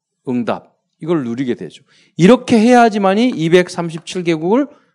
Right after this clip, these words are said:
우리가, 아, 살 수, 뭐, 뭐, 민족, 언어적, 민족으로 봤을 때는 칠천이라고 볼 수도 있고, 또, 아, 뭐, 여러 가지 그, 그, 어, 언어의 종류?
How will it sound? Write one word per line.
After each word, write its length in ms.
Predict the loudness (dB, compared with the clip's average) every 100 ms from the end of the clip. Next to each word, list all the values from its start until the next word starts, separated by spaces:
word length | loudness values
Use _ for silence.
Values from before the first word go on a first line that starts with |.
| _
우리가, 440 | -8 -4 -4 -6 -8 _ _
아, 200 | -8 -6
살 180 | -6 -8
수, 140 | -8
뭐, 160 | -6 -6
뭐, 200 | -6 -10 -14 _ -20 -8
민족, 500 | 0 2 4 4 4
언어적, 520 | 6 6 6 2 2
민족으로 460 | 0 4 4 6 4
봤을 240 | 2 0
때는 320 | 0 2 0
칠천이라고 1400 | 0 0 0 0 -2 -4 _ _ _ _ _ 0 2 2 0
볼 100 | -4
수도 200 | -2 -4
있고, 600 | 0 2 2 -2 _ _ _ -16 -16 _ _ _ -2
또, 340 | 0 0 -4 -12 -20 _ _
아, 280 | -8 -6 -4
뭐, 340 | 0 0 0
여러 220 | 0 2
가지 500 | 2 2 0 -2 -4 _ -8
그, 420 | -2 -2 -2 -6
그, 300 | -4 -2 -4 -10 _ _ _ _ _
어, 300 | -6 0 4
언어의 380 | 6 8 8 6
종류? 480 | 4 2 0 -2